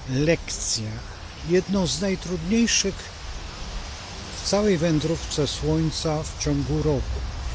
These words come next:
kiedy znajduje się właśnie w znaku Raka, czyli w tym miejscu, i tu mamy Raka, nasz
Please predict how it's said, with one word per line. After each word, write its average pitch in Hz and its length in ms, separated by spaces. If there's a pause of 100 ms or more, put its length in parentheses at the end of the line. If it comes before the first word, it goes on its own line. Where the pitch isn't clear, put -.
(500)
kiedy 143 260
znajduje 160 540
się 165 180
właśnie 151 600 (680)
w - 60
znaku - 480 (2000)
Raka, 151 540 (300)
czyli 120 240
w - 200
tym 214 240
miejscu, 123 540 (1200)
i 127 40
tu 151 140
mamy 123 360
Raka, 120 420 (2000)
nasz 165 600